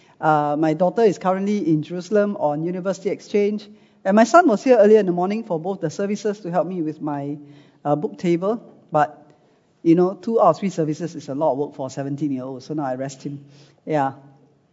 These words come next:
Uh, my husband is not able to be here with us this evening. Uh, he was also preaching this morning. And so we send you greetings as a family.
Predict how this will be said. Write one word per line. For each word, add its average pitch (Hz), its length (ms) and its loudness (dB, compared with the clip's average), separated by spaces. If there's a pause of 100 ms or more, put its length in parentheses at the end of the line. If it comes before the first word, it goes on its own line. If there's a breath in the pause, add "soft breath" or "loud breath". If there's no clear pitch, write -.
(300)
Uh, 160 220 2
my 165 140 2
husband 196 320 4
is 170 80 -4
not 196 200 -2
able 185 200 -4
to 175 80 -8
be 170 80 -10
here 202 180 2
with 165 140 -4
us 185 180 -2
this 196 160 -10
evening. 208 480 -2 (320 loud breath)
Uh, 147 60 -6
he 151 160 -6
was 151 120 -4
also 180 220 -2
preaching 208 320 -4
this 190 180 -6
morning. 185 320 -2 (600 soft breath)
And 156 280 4
so 208 180 2
we 190 120 2
send 208 260 4
you 208 120 -2
greetings 170 560 -4
as 151 420 -2
a 156 140 0
family. 160 600 -4